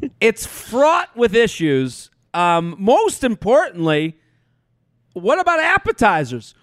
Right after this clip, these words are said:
Speaker 2: What about, uh, you know, <laughs> getting a bu-, like, uh, so we're just getting our own shit, and I don't, you know, like, what if,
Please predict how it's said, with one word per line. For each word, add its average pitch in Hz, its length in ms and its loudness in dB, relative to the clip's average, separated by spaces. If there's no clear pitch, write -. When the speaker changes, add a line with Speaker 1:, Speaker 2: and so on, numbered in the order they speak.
Speaker 2:
What 247 240 0
about, 311 500 0
uh, 285 680 2
you 226 200 -6
know, 269 140 4
<laughs> 196 420 -10
getting 269 280 2
a 269 60 0
bu-, 262 260 -2
like, 247 180 2
uh, 220 340 -12
so 254 140 0
we're 262 80 2
just 247 160 -2
getting 311 180 -4
our 269 120 2
own 285 220 2
shit, 269 440 0
and 226 160 0
I 233 80 4
don't, 254 260 0
you 247 100 -6
know, 240 100 4
like, 226 220 0
what 262 240 2
if, 208 100 -16